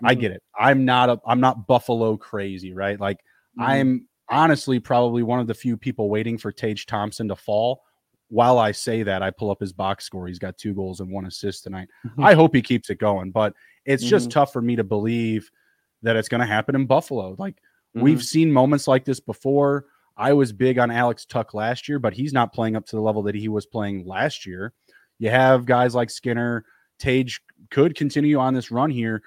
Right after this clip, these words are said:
Speaker 1: but that's really what it's gonna come down to for me is how long they
Speaker 2: Mm-hmm.
Speaker 1: stay, like, literally the best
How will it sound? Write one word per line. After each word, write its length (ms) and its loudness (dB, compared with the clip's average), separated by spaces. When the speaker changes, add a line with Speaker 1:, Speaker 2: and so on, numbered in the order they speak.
Speaker 1:
but 100 0
that's 240 4
really 200 0
what 160 6
it's 100 0
gonna 140 0
come 240 -2
down 260 -2
to 160 -10
for 160 -10
me 160 -4
is 100 -6
how 220 -2
long 300 0
they 100 0
Speaker 2:
Mm-hmm. 100 -6
Speaker 1:
stay, 420 0
like, 180 -6
literally 340 2
the 160 0
best 420 -2